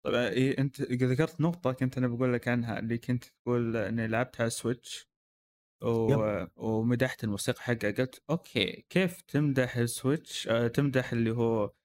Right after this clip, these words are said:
Speaker 1: اللعبة على سويتش و-، أو تمدح الموسيقى وأنت قاعد تلعب على سويتش، خصوصًا إن تكون مثلًا لو كنت محمول." آه، آه، مع الأسف سماعات جدًا سيئة في السويتش.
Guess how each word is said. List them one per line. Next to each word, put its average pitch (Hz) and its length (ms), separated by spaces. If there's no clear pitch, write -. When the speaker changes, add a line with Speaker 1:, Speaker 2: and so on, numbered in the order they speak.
Speaker 1:
اللعبة 110 560
على 104 180
سويتش - 640
و-، 104 720
أو 113 140
تمدح 151 360
الموسيقى 160 600
وأنت 131 200
قاعد 120 120
تلعب 127 200
على 117 140
سويتش، - 520
خصوصًا 147 180
إن 139 120
تكون 127 320
مثلًا 120 280
لو 113 120
كنت 120 300
محمول." 113 380
آه، 110 580
آه، 110 100
مع 117 160
الأسف 131 320
سماعات 120 640
جدًا 123 220
سيئة 113 360
في - 100
السويتش. - 640